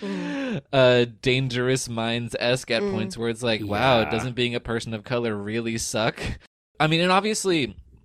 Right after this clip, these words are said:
Speaker 2: talking about racism and talking about the struggles of immigrate, of, of being an immigrant are, those things exist.
Speaker 3: Sure.
Speaker 2: But the, the positioning of the white savior in this story that's specifically centered around people of color,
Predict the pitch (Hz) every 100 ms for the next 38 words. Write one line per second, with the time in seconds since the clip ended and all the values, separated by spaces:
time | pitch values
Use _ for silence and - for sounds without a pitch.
0 | - 151 151 156 147 139 127 120 117 120
1 | 107 107 104 110 104 107 104 98 98 95
2 | 92 - _ - - _ _ _ 135 117
3 | 117 107 104 101 101 101 _ _ _ _
4 | - - 147 139 135 123 113 117 104 107
5 | 104 - 127 139 131 131 117 107 107 101
6 | 101 95 - 123 113 110 107 - - 131
7 | 175 - 196 185 135 104 90 196 85 -
8 | - - - - - - 127 120 - _
9 | _ _ - 131 135 127 123 143 135 143
10 | 139 131 123 - 135 170 190 190 160 139
11 | 131 - 123 120 120 - 131 131 120 -
12 | 120 117 110 95 - - 107 - 127 131
13 | 127 113 120 113 110 104 101 101 101 101
14 | 90 110 95 95 92